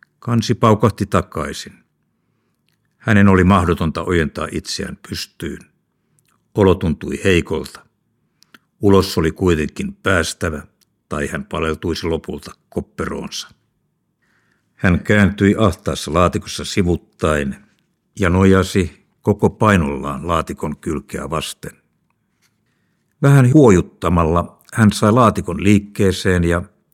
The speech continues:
lopulta se rojahti kyljelleen kovalla ryminällä. Lauri konttasi avoimesta luukusta ulos, oikaisi hitaasti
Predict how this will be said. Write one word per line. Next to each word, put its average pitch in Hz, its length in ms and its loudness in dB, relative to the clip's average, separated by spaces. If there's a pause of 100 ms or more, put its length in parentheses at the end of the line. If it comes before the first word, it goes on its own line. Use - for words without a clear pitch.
(200)
lopulta 104 440 -2
se - 140 0
rojahti 110 400 2
kyljelleen 90 640 4
kovalla 107 500 2
ryminällä. 78 800 -4 (1300)
Lauri 82 220 0
konttasi - 680 -4
avoimesta 90 540 2
luukusta 85 480 -2
ulos, 101 560 -2 (140)
oikaisi 92 580 0
hitaasti 98 540 -4